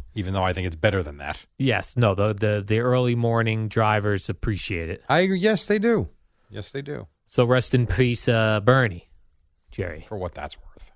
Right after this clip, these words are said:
Speaker 2: For what that's worth.
Speaker 1: Just, uh,
Speaker 2: Hmm.
Speaker 1: It was depressing.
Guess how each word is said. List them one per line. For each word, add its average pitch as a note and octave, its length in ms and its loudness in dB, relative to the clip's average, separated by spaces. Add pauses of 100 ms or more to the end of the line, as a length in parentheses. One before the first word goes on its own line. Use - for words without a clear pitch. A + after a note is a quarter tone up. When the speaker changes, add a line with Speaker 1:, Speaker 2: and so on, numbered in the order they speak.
(140)
Speaker 2:
For - 160 -10
what G2 220 0
that's F#2 280 -4
worth. F2 320 -16 (380)
Speaker 1:
Just, - 340 -18
uh, G2+ 200 -8 (1300)
Speaker 2:
Hmm. G2+ 180 -4 (1300)
Speaker 1:
It E3+ 40 2
was A3 100 2
depressing. B2+ 680 2